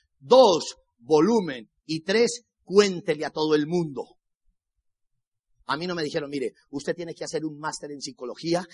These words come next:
cuando aprenda funcionamiento del cerebro, comportamiento de la gente, entonces haga Amway". Me hubiera rajado, ¿o no?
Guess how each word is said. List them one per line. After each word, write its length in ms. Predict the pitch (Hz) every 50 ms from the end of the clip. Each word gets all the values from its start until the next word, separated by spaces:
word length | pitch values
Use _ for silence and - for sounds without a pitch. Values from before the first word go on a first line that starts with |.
| - - _
cuando 280 | 156 160 143 139 131
aprenda 380 | 117 - - 156 160 165 160 147
funcionamiento 720 | - 147 139 123 - 135 131 123 123 135 143 135 - 143
del 60 | 127
cerebro, 440 | - 120 120 135 156 156 165 175 175 - - -
comportamiento 760 | - - 170 160 160 - 143 127 - - 123 135 160 151 165 160
de 40 |
la 60 | 156 -
gente, 320 | 185 208 190 233 226 190
entonces 280 | 135 113 151 147 - -
haga 280 | - 151 151 151 151 156
Amway". 260 | 151 147 127 120 123 - _ _ _ _ _ _ _ _ _ _ _ _ _ _ _ -
Me 140 | 135 131
hubiera 260 | 131 135 147 156 156 151
rajado, 520 | 143 139 139 123 - - 139 147 143 131
¿o 200 | 107 104 104 117
no? 240 | 131 127 113 -